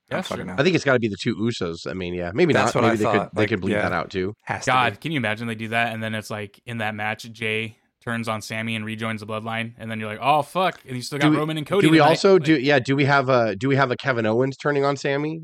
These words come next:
Speaker 3: Like, and
Speaker 1: Th-, see,
Speaker 3: twisting
Speaker 1: that's
Speaker 3: us
Speaker 1: what I would
Speaker 3: around a
Speaker 1: like to
Speaker 3: little
Speaker 1: see
Speaker 3: bit,
Speaker 1: is
Speaker 3: like
Speaker 1: Kevin. I think Kevin
Speaker 3: Yeah.
Speaker 1: and Sammy would like to go one on one at Mania together.
Speaker 3: Yeah.
Speaker 1: That's their dream.
Speaker 2: Well, they're on
Speaker 1: But
Speaker 2: separate brands right now, so.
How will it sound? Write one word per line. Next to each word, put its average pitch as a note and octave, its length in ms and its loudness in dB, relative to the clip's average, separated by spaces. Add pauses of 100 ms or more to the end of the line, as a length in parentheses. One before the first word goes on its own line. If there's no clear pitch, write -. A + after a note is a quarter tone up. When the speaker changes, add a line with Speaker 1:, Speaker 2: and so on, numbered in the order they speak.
Speaker 3:
Like, A2+ 220 0
and G2+ 140 0
Speaker 1:
Th-, - 80 -2
see, - 60 -2
Speaker 3:
twisting C#3+ 180 4
Speaker 1:
that's B2+ 100 4
Speaker 3:
us B2+ 60 4
Speaker 1:
what B2+ 80 4
I C3 40 4
would - 40 2
Speaker 3:
around B2+ 80 2
a - 20 2
Speaker 1:
like A2+ 120 0
to A2+ 40 -2
Speaker 3:
little A2+ 100 0
Speaker 1:
see B2 60 4
Speaker 3:
bit, A2+ 60 4
Speaker 1:
is G#2 60 0
Speaker 3:
like G#2+ 100 2
Speaker 1:
Kevin. A#2 240 0
I C3 60 0
think C3 160 -2
Kevin C#3 180 0
Speaker 3:
Yeah. B2 40 0
Speaker 1:
and A2+ 80 0
Sammy B2 240 0
would A2 120 -2
like G2+ 220 -2
to A2+ 80 -8
go G#2+ 120 2
one G#2 160 -2
on G2+ 80 -6
one G2+ 140 -2
at G2 60 -8
Mania G2 280 -6
together. F#2+ 280 -6
Speaker 3:
Yeah. E2+ 120 -8 (360)
Speaker 1:
That's G#2+ 180 -6
their A2+ 100 -2
dream. A2+ 180 -2
Speaker 2:
Well, C#3+ 120 4
they're C#3+ 100 4
on C3+ 100 2
Speaker 1:
But - 40 -6
Speaker 2:
separate C3 240 0
brands A#2+ 240 -2
right G#2 100 -12
now, A2 200 -12
so. - 180 -20